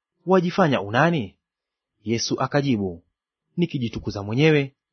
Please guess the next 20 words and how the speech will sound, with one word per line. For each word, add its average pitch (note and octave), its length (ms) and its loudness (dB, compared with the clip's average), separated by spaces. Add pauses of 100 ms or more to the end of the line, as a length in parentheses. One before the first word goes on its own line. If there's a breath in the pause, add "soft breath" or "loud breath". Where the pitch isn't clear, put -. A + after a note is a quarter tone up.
utukufu D3+ 460 -6
wangu D3+ 280 2
si C#3 120 -6
kitu. G2+ 460 -8 (600)
Anitukuzaye C3+ 680 0
ni D3 100 0
Baba D3+ 220 4
yangu, G2 440 -2 (360)
ambaye A2+ 320 0
ninyi D3+ 460 2 (280)
mwanena E3+ 360 4
kuwa D#3 200 0
ni C3+ 80 2
Mungu A#2+ 240 0
wenu. F#2+ 360 0 (400)
Wala C#3+ 220 4
ninyi F3 280 4
hamkumjua, E3 920 2 (520)
lakini A2 340 -6
mimi C#3 380 0